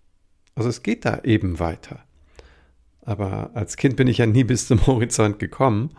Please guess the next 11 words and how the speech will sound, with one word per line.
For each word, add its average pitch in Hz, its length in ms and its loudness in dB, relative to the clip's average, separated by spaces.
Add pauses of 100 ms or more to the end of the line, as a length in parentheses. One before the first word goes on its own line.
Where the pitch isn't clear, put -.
(360)
also 107 160 -2
weiß 165 200 2
ich - 60 -14
das - 200 0
nicht. - 320 -12 (2500)
So, 95 440 0 (320)
und 95 220 -2 (100)
das 147 380 0
dann 113 220 2
zu 110 140 -2
erleben, 117 680 0